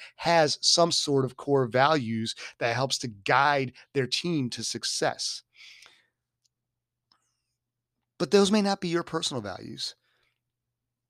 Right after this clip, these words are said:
And maybe even the things you think should be your personal values aren't your personal values. See, as a follower of Christ, we often wanna put ourselves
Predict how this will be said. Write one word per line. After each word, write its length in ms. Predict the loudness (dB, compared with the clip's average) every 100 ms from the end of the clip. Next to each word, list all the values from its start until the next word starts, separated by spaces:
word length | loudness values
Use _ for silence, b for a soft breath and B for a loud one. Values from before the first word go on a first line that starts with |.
| _ -6
And 100 | 0
maybe 260 | 2 2 0 -2
even 420 | -2 -4 -4 -8 _ _ _ _ -12
the 60 | -6
things 280 | -4 -2
you 80 | -2
think 300 | -6 -4 -2
should 160 | -2 -4
be 80 | -6
your 80 |
personal 360 | -6 -8 -8 -8
values 460 | -8 -8 -8 -10 -8
aren't 220 | -6 -6 -8
your 80 |
personal 360 | -12 -8 -8 -6
values. 440 | -8 -8 -10 -12 -12 B
See, 140 | 0 2
as 100 | 2
a 60 |
follower 420 | -2 -2 0 -2
of 120 | -4 -6
Christ, 380 | -8 -6 -6
we 120 | -4 -4
often 260 | -4 -6
wanna 180 | -8 -8
put 220 | -8 -10
ourselves 580 | -8 -8 -6 -6 -6 -10